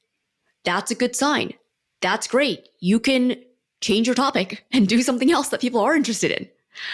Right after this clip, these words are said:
Uh, bef-, and, and you, you can realize that before spending weeks putting together an amazing curriculum that no one ends up wanting. And this is, this, this idea of getting a sense of market demand for your topic is so powerful that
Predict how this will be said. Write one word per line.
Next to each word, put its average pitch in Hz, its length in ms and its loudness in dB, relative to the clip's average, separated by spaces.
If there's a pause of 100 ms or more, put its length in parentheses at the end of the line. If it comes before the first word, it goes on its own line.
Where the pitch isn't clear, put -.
(360)
Uh, 180 300 0
bef-, 220 280 -2
and, 247 160 2
and 240 180 2
you, 262 240 0
you 233 180 0
can 240 120 4
realize 262 340 2
that 185 180 -2
before 220 500 2
spending 196 580 0
weeks 220 440 0 (220)
putting 240 260 2
together 180 400 2
an 175 160 0
amazing 190 340 2
curriculum 160 500 0 (200)
that 165 340 -2
no 180 100 2
one 170 120 2
ends 156 160 -2
up - 80 -8
wanting. - 260 -6 (1040)
And 202 240 2
this 294 160 0
is, 311 160 -2 (180)
this, 220 260 -4
this 226 240 0
idea 208 440 0
of 170 400 -2 (800)
getting 220 300 2
a 247 80 2
sense 185 360 -2
of 180 100 -2
market 160 300 -2
demand 151 340 -2
for - 80 -6
your 147 80 0
topic - 460 -6 (420)
is 202 260 0
so 233 180 0
powerful 185 520 -2
that - 280 -4